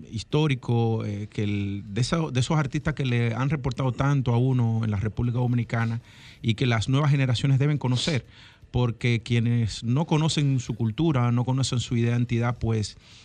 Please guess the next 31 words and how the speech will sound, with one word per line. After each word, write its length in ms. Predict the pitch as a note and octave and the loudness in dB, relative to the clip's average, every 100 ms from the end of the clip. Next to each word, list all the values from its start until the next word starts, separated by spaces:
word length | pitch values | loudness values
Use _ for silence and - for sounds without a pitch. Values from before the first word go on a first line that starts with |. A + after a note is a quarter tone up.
| - | -12
eh, 220 | - A2 A2+ | -2 0 2
no 140 | B2+ | 0
pueden 300 | A#2+ C3 B2+ | 0 0 0
sentirse 480 | - A2+ C3 B2+ C3 | 0 -2 -2 -2 0
identificados 640 | A#2+ A2+ - G#2+ A#2 A#2 | 0 0 -4 -2 -2 -2
con, 240 | A2+ G#2+ G2+ | -2 -2 -2
con 200 | - G#2+ | -4 -4
su 140 | G#2+ | -4
tierra. 440 | G#2 G2+ F#2+ F#2+ - - - - | -4 -4 -4 -8 -12 -20 -20 -12
De 60 | - | -4
manera 240 | A2 C3+ | 0 -2
que 420 | - C3+ B2 A#2+ G#2+ | -2 -2 0 0 0
pasa 260 | C3 B2+ C3+ | 0 0 0
su 120 | B2+ | -2
resto 480 | C3+ D3 - D3 C#3 | 0 -2 0 0 2
y 160 | A#2 | 2
un, 480 | A#2 B2+ B2+ A#2+ A2 | 2 0 0 0 -2
y, 220 | G#2+ G2 G#2 - - - - | -6 -8 -10 -16 -20 -20 -6
eh, 180 | G2+ G#2 | -2 -2
un 140 | A2+ C3 | 0 0
abrazo 320 | C3 B2+ B2 | 2 0 -2
solidario 460 | - A#2+ A#2 B2 B2 | 0 0 2 2 2
a 20 | |
la 80 | A2+ | 0
familia 480 | A2+ A2 A#2+ A2+ A2 - - | -2 -2 -2 -2 -6 -10 -14
de 120 | - | -4
este 320 | A#2 - A#2 A2 | -4 0 -2 0
gran 340 | G#2+ B2 D3 | 0 0 -2
artista 540 | - A#2 - C#3+ - B2 | -4 -6 0 -2 0 0
dominicano, 680 | A#2+ A#2 A#2+ - C#3 C3+ G2+ - | 2 2 0 2 2 2 -2 -4
patriota, 640 | A2 G#2 B2 C3+ A2 A2 | -6 -2 -2 -2 -4 -6